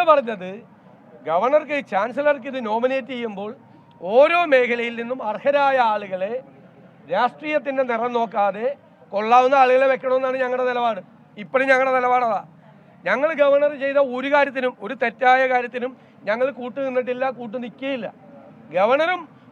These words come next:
മുഖ്യമന്ത്രിയും കൂടി ആണല്ലോ ഇതെല്ലാം ചെയ്തത്. മുഖ്യമന്ത്രി ഗവർണറുടെ ഓഫീസിൽ തിരുവനന്തപുരത്ത് അറിയപ്പെടുന്ന സംഘപരിവാർ നേതാവിനെ സ്റ്റാഫാക്കി വെച്ചു കൊടുത്ത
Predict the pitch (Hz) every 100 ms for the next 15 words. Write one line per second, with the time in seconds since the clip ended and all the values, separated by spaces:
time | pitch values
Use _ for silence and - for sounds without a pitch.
0 | - 196 269 277 277 277 269 254 269 262
1 | - - - 175 226 262 254 262 247 277
2 | 214 254 247 247 254 - - - 185 285
3 | 302 302 302 302 - _ 175 240 294 294
4 | 277 226 262 233 220 151 - - _ -
5 | - - - 240 285 311 285 277 269 254
6 | 240 269 302 269 262 254 - 226 247 262
7 | 262 254 247 220 220 226 220 190 147 -
8 | - - - - - 254 277 294 262 277
9 | 220 254 240